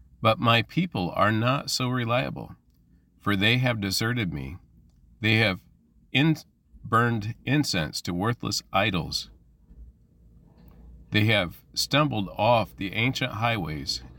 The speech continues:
and walk in muddy paths. Therefore, their land will become desolate, a monument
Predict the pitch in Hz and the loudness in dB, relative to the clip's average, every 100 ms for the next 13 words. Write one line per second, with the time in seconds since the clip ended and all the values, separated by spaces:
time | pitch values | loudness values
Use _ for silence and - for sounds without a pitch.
0 | - - 101 98 117 131 113 104 107 110 | -6 0 0 2 2 2 -2 0 -2 -2
1 | - 110 101 71 65 - - - - - | -4 -2 -2 -2 -8 -10 -10 -16 -20 -20
2 | - _ - - - 104 131 - 113 107 | -20 _ -20 -20 -2 0 2 0 -2 0
3 | 127 - - 101 101 95 104 123 110 101 | -4 -10 -4 0 2 4 2 2 0 -2
4 | 113 131 120 101 107 113 87 71 - _ | -2 -2 -2 0 0 0 -6 -8 -12 _
5 | _ _ _ _ _ 101 98 90 - - | _ _ _ _ _ 0 2 0 -4 0
6 | 123 170 170 95 80 76 | 2 4 2 -2 -4 -6